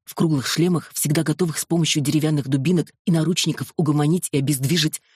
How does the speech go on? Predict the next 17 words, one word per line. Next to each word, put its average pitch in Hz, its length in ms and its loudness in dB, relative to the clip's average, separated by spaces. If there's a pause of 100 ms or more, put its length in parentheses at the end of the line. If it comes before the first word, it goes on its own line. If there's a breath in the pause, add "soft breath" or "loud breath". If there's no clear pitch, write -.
(140)
любую 160 420 2
подозрительную 135 680 0
личность, 139 540 -2 (320 loud breath)
Арчи 160 300 -2
сомневается, 156 800 0 (340 soft breath)
не 160 100 4
совершает 165 640 -2
ли 147 100 2
он 139 200 0 (180 soft breath)
роковую 156 480 0
ошибку. - 580 -2 (840)
«Все 135 240 0
в - 80 -10
порядке, 147 420 0
полковник 123 520 -2
Кристи?» - 500 -4 (480)
Обернувшись, 139 720 -2